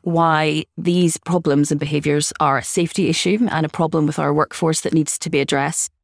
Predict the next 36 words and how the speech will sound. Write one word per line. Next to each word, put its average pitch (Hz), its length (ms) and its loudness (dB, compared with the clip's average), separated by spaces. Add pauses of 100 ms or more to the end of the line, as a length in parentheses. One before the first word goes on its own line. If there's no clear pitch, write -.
(140)
And 180 140 4
they've 175 140 0
just - 220 -2
taken 196 300 0
it, - 380 -2 (260)
um, 151 380 2
and 151 160 -2
taken 160 240 0
things 147 200 0
step - 220 -2
by 156 140 -2
step - 480 -4 (340)
and 143 320 -4 (100)
told 220 220 2
us 160 140 -4
why 151 160 2
we 151 100 -2
need 147 140 0
to - 100 -4
worry 151 160 2
about 196 220 -2
this 247 300 0
and 160 180 2
what 151 100 -2
we 151 80 2
need 147 120 0
to - 100 -4
do 143 120 2
about 151 200 0
it. 156 60 0
And 160 120 2
they've 165 80 0
got 180 160 0
some 202 180 4
nice 160 300 0
schematics, 156 800 -2